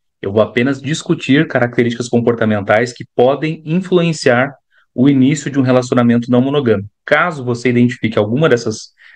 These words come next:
características em você, é fundamental que você observe até que ponto aquilo pode estar te prejudicando, até que ponto aquilo pode estar influenciando uma tomada de decisão que não é muito saudável,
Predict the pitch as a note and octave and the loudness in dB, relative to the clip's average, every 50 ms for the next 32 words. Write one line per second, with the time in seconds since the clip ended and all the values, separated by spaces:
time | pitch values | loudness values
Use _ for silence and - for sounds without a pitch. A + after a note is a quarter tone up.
0 | _ - - A2 A#2 A#2 - B2+ A#2+ A#2+ A#2 - A#2+ A2 A2 G#2+ G#2+ G#2 - - | _ -4 -2 -2 -2 -2 0 0 2 2 2 2 0 2 2 0 0 0 0 2
1 | C#3 D3 D#3 D3+ D#3 - _ _ _ _ _ _ - - A2 - - - D#3+ F3 | 2 0 0 -2 -10 -18 _ _ _ _ _ _ -10 -10 -10 -10 -8 -4 0 2
2 | F#3+ G3 G3 G3+ F#3 - C#3 C3 C#3 C3+ - D3 C3+ - - D3 D3+ D3+ - C#3+ | 2 2 2 2 2 2 2 0 0 -2 -4 -6 -4 0 0 0 0 0 0 0
3 | C3 C3 C3+ C3+ - _ _ _ _ _ _ _ _ _ _ - - - - A#2+ | 0 0 0 -4 -10 _ _ _ _ _ _ _ _ _ _ -8 -4 -2 0 -2
4 | A#2+ - - - C3 C#3+ C#3 B2 A#2+ B2+ B2 A#2+ A#2+ A#2 A2 A2+ - - A2+ A2 | -2 -2 -2 -2 -2 0 -2 -2 0 0 0 2 2 0 -2 -2 -2 0 0 0
5 | A2 A2 A2 _ _ _ _ - A2+ A2+ G#2+ G#2 G#2+ G#2 - A2+ A2+ C3 C3 B2 | 0 -2 -8 _ _ _ _ -4 -4 -4 -4 -4 -6 -4 0 0 2 2 2 0
6 | A2+ A#2 A2+ - - B2 A#2+ A#2+ A#2+ B2+ B2 A#2+ A#2 A2+ A2+ - - A2+ A2+ B2 | 0 -2 -2 -2 -2 0 0 0 0 -2 -2 0 -2 -2 -2 0 0 0 2 2
7 | B2 B2 - B2 A#2+ A#2 A#2 - B2+ B2 C3+ C3+ B2 G#2+ - - _ _ _ _ | 0 0 2 2 2 2 0 0 0 0 0 0 -2 -6 -8 -12 _ _ _ _
8 | - - _ _ - A2+ A2 A2 G#2 G#2 G2 F#2+ F#2+ G2 - - _ _ _ _ | -20 -20 _ _ -4 0 0 2 2 0 -2 -2 -4 -8 -12 -18 _ _ _ _
9 | _ - A2+ A2 A2+ A#2 A#2+ B2+ A#2+ A#2 A#2 A#2 - A2+ A2 A2+ A#2 A#2+ A#2+ A#2+ | _ 0 2 4 4 4 4 2 2 0 0 0 -2 -2 0 0 2 2 2 2
10 | A#2 A2 G#2+ A2 A2+ A2 - - B2+ A#2+ A#2+ A2+ A2 A#2+ C3 C3+ D3+ D#3 | 2 2 2 0 0 -2 -2 0 0 2 2 4 2 2 2 0 -4 -10